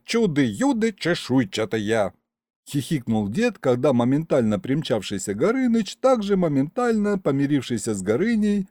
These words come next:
доставил нас с Михалычем обратно в город. "Мне бы их заботы!" вздохнул я, провожая взглядом улетающую бок о бок парочку змеев. "А какие у нас заботы, внучек?"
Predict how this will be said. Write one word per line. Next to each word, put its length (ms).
доставил 540
нас 240
с 40
Михалычем 680
обратно 420
в 100
город. 500
"Мне 340
бы 280
их 100
заботы!" 960
вздохнул 560
я, 240
провожая 580
взглядом 580
улетающую 720
бок 380
о 160
бок 300
парочку 540
змеев. 720
"А 140
какие 520
у 100
нас 220
заботы, 600
внучек?" 600